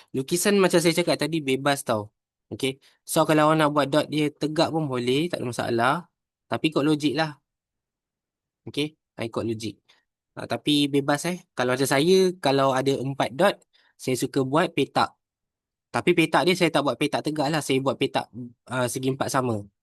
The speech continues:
Uh, sorry, segi empat selari. Kalau segi tiga, saya buat satu atas, dua bawah. Okey. Kalau saya jumpa tiga, uh, lima titik, saya buat macam tadilah.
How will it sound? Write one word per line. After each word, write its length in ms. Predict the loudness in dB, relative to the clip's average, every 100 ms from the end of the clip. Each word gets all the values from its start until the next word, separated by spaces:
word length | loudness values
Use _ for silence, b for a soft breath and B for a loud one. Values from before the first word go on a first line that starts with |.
| -2
Uh, 160 | 2 2
sorry, 320 | 4 0 0
segi 240 | -2 -4
empat 160 | -2 -2
selari. 480 | -2 -2 -2 -2 -6 _ _ _ _ _ _
Kalau 240 | 0 2 2
segi 160 | 0 0
tiga, 240 | 0 0
saya 320 | 0 2 2 2
buat 320 | 0 -2 -2
satu 400 | -4 -4 0 -2
atas, 480 | 0 -2 -2 -4 -6
dua 240 | -2 0
bawah. 320 | 2 2 -2 -6 _ _ _ _ _ -16
Okey. 320 | -6 -6 -6 _ _ _ _ _ _ _
Kalau 720 | -2 0 4 4 4 2 0
saya 320 | -2 -2 0 0 2 2 0 -2
jumpa 560 | -4 -6 -4 -2 -2
tiga, 400 | -4 -6 0 2
uh, 20 | 2
lima 280 | 2 2
titik, 320 | 2 2 0 0
saya 240 | 0 0
buat 160 | 0 -4
macam 240 | -4 -2
tadilah. 400 | 0 0 0